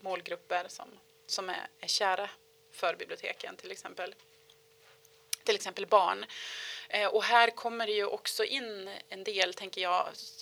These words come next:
av, av det som vi pratar om ganska mycket just nu, som handlar om tjänstedesign. Att lyssna på målgrupperna kring vad målgrupperna, eh, tänker att, att de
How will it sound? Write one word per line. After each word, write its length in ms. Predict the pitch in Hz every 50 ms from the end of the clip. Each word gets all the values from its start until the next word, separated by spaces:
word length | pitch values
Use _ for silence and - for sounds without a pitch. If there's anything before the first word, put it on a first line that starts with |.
| -
av, 160 | - 185 180 180 - -
av 140 | - 175 170
det 180 | 185 190 185
som 220 | 180 - - 185 180
vi 440 | 202 208 202 190 180 185 185 - - - _ _ _ _ _ _ _ _ _ _ -
pratar 400 | - 202 185 175 175 - - 220
om 80 | 196
ganska 240 | 175 175 - - 196
mycket 380 | 196 208 208 - _ - 269 285
just 260 | 254 - - - -
nu, 180 | 185 - -
som 300 | - - - - 190 175
handlar 240 | 180 185 175 175 185
om 80 | 180 185
tjänstedesign. 960 | - - 208 190 185 - - 180 196 - - - 247 - 160 160 208 226 220 - - - - - - _
Att 160 | - - -
lyssna 380 | 202 196 202 - - - 233 226
på 120 | 214 220
målgrupperna 880 | 196 190 180 175 180 - 180 180 175 - - - 180 180 180 185 185 190
kring 480 | 190 - - 180 175 180 170 185 190 - _ - _ _ _ _ _
vad 160 | - 175 180
målgrupperna, 840 | 180 180 175 170 180 175 - 185 170 - _ - 185 175 - 98 - - _ _ - - - - - - - _ _ _
eh, 400 | - - - - - - - - - - _ _ _ _ _ _ _ _ _ _ _ _ _ _ _ _
tänker 380 | - 233 240 240 220 - - 185
att, 240 | 185 180 - -
att 120 | - - -
de 320 | 185 175 175 175 185 196